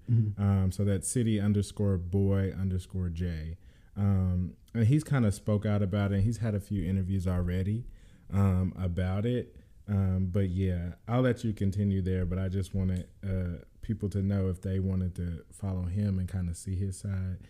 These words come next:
Speaker 2: And lastly, uh, he came out with a little bop himself.
Speaker 1: Oh, did he?
Speaker 2: Oh, I gotta let you.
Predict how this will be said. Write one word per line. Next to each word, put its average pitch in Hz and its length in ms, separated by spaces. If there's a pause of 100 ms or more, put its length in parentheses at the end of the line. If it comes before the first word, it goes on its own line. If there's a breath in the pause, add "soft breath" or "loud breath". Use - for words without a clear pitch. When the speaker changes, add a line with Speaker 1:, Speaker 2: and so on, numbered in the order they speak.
(300 soft breath)
Speaker 2:
And 92 480 (580)
lastly, 95 800 (320)
uh, 90 280 (1300)
he 151 160
came 139 300
out 113 160
with 120 100
a 113 40
little 113 240
bop 110 360
himself. 117 840
Speaker 1:
Oh, 180 140
did 202 220
he? 107 220
Speaker 2:
Oh, 196 280
I 175 100
gotta 170 200
let 170 220
you. 175 140